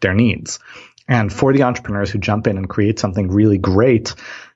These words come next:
A, they're gonna do very well. They're gonna create a lot of impact, and they're going to cement their position as a leader in their space and in their industry 'cause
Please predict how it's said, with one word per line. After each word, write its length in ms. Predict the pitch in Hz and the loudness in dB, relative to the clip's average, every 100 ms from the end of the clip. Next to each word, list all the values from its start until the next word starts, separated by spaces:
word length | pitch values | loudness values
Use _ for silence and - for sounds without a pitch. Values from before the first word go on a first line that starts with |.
| _ - | _ 0
A, 320 | 131 139 147 | 4 4 4
they're 160 | - 104 | 2 0
gonna 160 | 107 | 0
do 120 | 101 | 0
very 220 | 101 104 101 | 0 2 0
well. 300 | 98 90 95 | -2 -4 -4
They're 100 | 92 | -4
gonna 160 | 98 | -8
create 240 | 92 110 113 | -4 0 2
a 60 | |
lot 160 | 117 101 | 4 2
of 80 | 95 | -2
impact, 460 | 90 95 85 - - - _ - | -4 -4 -4 -8 -18 -20 _ 0
and 160 | 117 | 2
they're 80 | 123 | 4
going 180 | 123 113 | 2 0
to 60 | |
cement 380 | - - 101 110 | -2 -2 0 0
their 120 | 107 | 0
position 480 | 92 101 95 92 92 107 | 0 0 0 0 -2 0
as 220 | 98 92 | 0 0
a 120 | - | 0
leader 400 | 104 104 101 98 | 2 4 4 4
in 280 | - 107 95 | 2 0 2
their 120 | 92 | 0
space 400 | 87 - 98 95 | 0 0 0 0
and 80 | 107 | -2
in 80 | 90 | 0
their 160 | 92 | 0
industry 400 | 98 110 113 95 | 2 2 2 -2
'cause 340 | 95 98 90 | 0 0 0